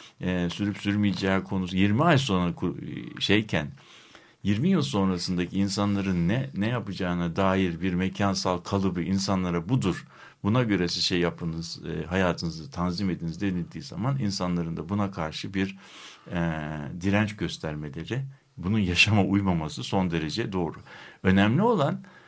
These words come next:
önemli olan problemi saptayıp uyguladığımız tedavinin kendisini de sorgulamaya almak. Yani planlamanın kendi kendisi üzerinde düşünmesi gerekiyor. Bu da,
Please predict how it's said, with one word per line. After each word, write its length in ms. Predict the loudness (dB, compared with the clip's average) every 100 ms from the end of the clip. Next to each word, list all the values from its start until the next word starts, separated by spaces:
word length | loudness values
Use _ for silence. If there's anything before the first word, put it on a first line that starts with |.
| -20 -4
önemli 380 | 2 2 2 2
olan 260 | 2 2
problemi 640 | 2 2 2 2 2 2 0 -12 _ _ -12
saptayıp 680 | 0 0 0 -2 -2 -2 -8 -20 _ _ -20 -20 _ _
uyguladığımız 720 | 0 2 4 2 2 2 2
tedavinin 600 | 2 4 6 4 4 0
kendisini 560 | 2 2 4 4 4 4
de 60 | 6
sorgulamaya 640 | 6 6 6 4 4 0
almak. 400 | -2 -6 -12 0
Yani 400 | 6 6 6 2
planlamanın 640 | 2 4 6 6 4 2 2
kendi 340 | 2 0 2
kendisi 500 | 2 2 2 0 0
üzerinde 560 | 0 0 0 -2 -4 -4
düşünmesi 540 | -2 2 4 2 0
gerekiyor. 440 | -4 -6 -10 -12 -4
Bu 180 | 2 4
da, 240 | 4